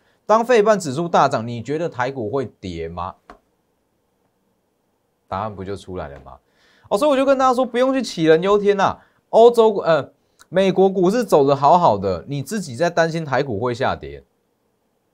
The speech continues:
这有合理吗？你有听过说，哎，台股在大跌，结果拖累了美国股市跟欧洲股市？不可能吧？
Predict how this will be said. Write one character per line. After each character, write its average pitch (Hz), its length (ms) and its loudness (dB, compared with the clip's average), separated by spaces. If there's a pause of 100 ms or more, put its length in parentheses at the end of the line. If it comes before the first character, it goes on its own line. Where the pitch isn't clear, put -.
(420)
这 127 140 -10
有 104 120 -6
合 90 220 -8
理 98 160 -10
吗？ 78 300 -10 (320)
你 180 120 -4
有 240 160 2
听 220 200 -6
过 226 160 2
说， 220 200 -2 (200)
哎， 247 100 -2
台 220 340 0
股 214 200 -2
在 226 160 0
大 202 260 2
跌， 123 360 -4 (200)
结 240 140 -2
果 220 140 6
拖 220 280 2
累 220 160 2
了 170 100 2
美 147 240 -2
国 151 180 -2
股 135 220 -4
市 190 160 -6
跟 196 160 2
欧 160 200 0
洲 180 140 -2
股 117 240 -8
市？ 95 320 -12 (280)
不 - 80 -20
可 - 280 -8
能 113 280 -6
吧？ 131 400 0